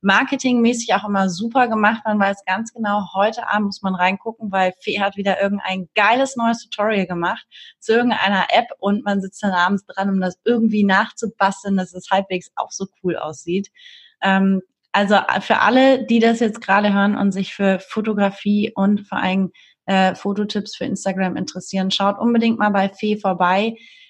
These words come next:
Ähm, scrollt ein bisschen den Feed durch, nimmt einfach etwas für euren eigenen Account mit. Man muss nicht immer alles umsetzen und vielleicht ist nicht jeder so der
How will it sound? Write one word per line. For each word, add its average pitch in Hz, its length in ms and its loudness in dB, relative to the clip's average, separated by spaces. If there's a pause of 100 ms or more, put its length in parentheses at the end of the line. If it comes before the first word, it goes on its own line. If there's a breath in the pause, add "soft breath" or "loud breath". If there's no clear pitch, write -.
(120)
Ähm, 202 300 2
scrollt 233 440 0
ein 269 80 4
bisschen 247 280 2
den 220 200 0
Feed 240 300 -2
durch, 233 280 0
nimmt 220 260 0
einfach 202 360 -2
etwas 196 360 -4
für 196 120 -6
euren 185 340 -4
eigenen 226 500 2
Account 202 420 -2
mit. 226 220 -4
Man 214 160 0
muss 311 240 2
nicht 302 160 2
immer 247 240 2
alles 214 380 -2
umsetzen 254 580 0
und 214 200 -4
vielleicht 214 320 -2
ist 202 140 -16
nicht 202 160 -8
jeder 208 220 0
so 190 80 -4
der 180 160 -2